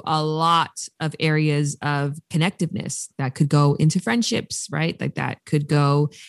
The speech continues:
into parenting, like, that, that's a part of attachment. And then of course that could go, sex is, is a topic that's got thousands of different verticals as well too. So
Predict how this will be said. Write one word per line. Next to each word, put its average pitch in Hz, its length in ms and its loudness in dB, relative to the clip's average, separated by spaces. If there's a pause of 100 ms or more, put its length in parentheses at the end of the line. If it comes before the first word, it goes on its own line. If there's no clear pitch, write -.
(100)
into 160 320 4
parenting, 180 640 0
like, 143 180 -6
that, 139 260 -4
that's 156 160 -2
a 147 40 -4
part 147 220 -2
of 151 80 -2
attachment. 156 640 -4
And 147 140 2
then 143 80 2
of 139 100 -4
course 147 380 -2
that 139 120 -6
could 143 200 -4
go, 143 340 -2 (180)
sex - 360 -2
is, 147 160 -2
is 135 260 -8
a 160 80 -4
topic 147 380 -2
that's 147 160 -2
got 151 240 -2
thousands 156 520 -2
of 156 120 0
different 160 260 0
verticals 165 400 -4
as 160 100 -6
well 165 200 -2
too. 170 360 0
So 143 440 -2